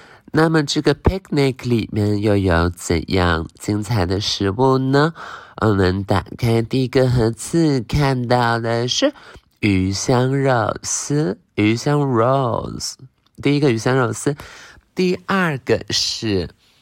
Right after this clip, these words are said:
溜三样，<laughs> 溜三样哦，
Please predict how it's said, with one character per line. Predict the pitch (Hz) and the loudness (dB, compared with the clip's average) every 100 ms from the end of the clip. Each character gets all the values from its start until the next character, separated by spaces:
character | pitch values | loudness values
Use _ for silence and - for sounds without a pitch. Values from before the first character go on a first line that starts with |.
| _ _ _ _ _ _ | _ _ _ _ _ _
溜 | 139 143 143 | 0 4 2
三 | 139 - 143 139 147 | 0 -2 0 2 0
样， | 147 143 98 - - - 214 | 0 -2 -2 -10 -4 2 2
<laughs> | - - _ | 0 -6 _
溜 | - 143 | -2 -2
三 | - 160 | 0 0
样 | 170 165 | 2 2
哦， | 160 175 | 2 2